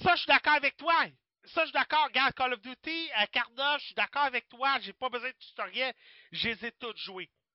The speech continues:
OK ? <coughs> Mais moi, j'aime ça, un jeu qui me prend par la main. Et Call of Duty, c'était ça que j'aimais, c'est un jeu qui me prenait par la main. Sauf que là, à un moment donné, tu sais, on, <coughs> on n'enlève pas le point positif dont on te prend par la main. On donne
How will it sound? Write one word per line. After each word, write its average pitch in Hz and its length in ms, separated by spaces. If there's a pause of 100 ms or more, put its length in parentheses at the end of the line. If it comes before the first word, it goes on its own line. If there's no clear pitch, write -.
OK ? 135 240 (800)
<coughs> - 80 (680)
Mais 214 120
moi, 302 300
j'aime 254 200
ça, 302 180
un 269 120
jeu 262 200
qui - 160
me 185 200
prend 254 280
par 208 240
la 190 140
main. 220 280
Et 196 100
Call 240 240
of 196 160
Duty, 262 480 (560)
c'était 233 340
ça 285 200
que 233 60
j'aimais, 220 420
c'est - 160
un 196 60
jeu 185 200
qui 214 120
me 165 60
prenait 196 340
par 180 220
la 170 140
main. 165 160 (640)
Sauf 427 300
que 233 100
là, 233 240
à 403 60
un - 20
moment 226 360
donné, 277 480 (260)
tu - 60
sais, 320 120 (140)
on, 202 120 (300)
<coughs> - 100
on 233 200
n'enlève 240 300
pas 311 140
le 302 100
point 233 200
positif - 440
dont 220 120
on 190 40
te - 100
prend 247 160
par 208 180
la 190 140
main. 185 120 (380)
On 190 160
donne 226 400